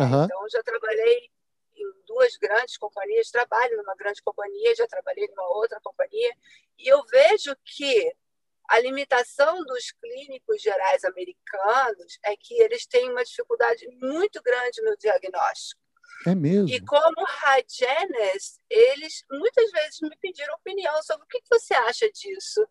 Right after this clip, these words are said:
Speaker 1: Uhum.
Speaker 2: Como você, você, eu vejo que aqui nos Estados Unidos se faz muito mais extração que no Brasil.
Speaker 1: Ok.
Speaker 2: Porque um diag-, porque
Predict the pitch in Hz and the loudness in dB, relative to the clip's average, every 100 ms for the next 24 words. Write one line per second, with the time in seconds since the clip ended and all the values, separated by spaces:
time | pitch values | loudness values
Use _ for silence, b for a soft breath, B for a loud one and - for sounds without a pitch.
0 | _ 151 220 135 427 427 403 415 554 480 | _ 0 2 4 6 6 4 0 4 4
1 | 480 - 269 - - - _ _ _ - | 4 2 6 8 6 2 _ _ _ -14
2 | - 494 453 - 254 269 277 - - 247 | -6 4 4 8 4 4 -4 -12 -2 2
3 | 202 - - - 262 415 349 240 453 - | 2 0 -14 -10 -4 -2 -4 -8 -6 -4
4 | - 415 453 554 494 453 - 466 480 - | -4 -6 -6 -8 -12 -10 -4 0 0 -2
5 | 240 370 427 392 277 - - - 196 190 | -6 -6 -4 0 0 -2 -14 -6 -6 -4
6 | - 220 294 254 - 214 202 208 208 208 | 0 0 2 -4 -4 -6 -4 0 0 0
7 | - 359 - _ b b - 123 127 107 | -10 -12 -12 _ b b -2 -2 0 0
8 | 208 214 214 - - - - - - - | 0 0 0 0 -6 -8 -6 -6 -6 2
9 | - 208 202 | 4 4 2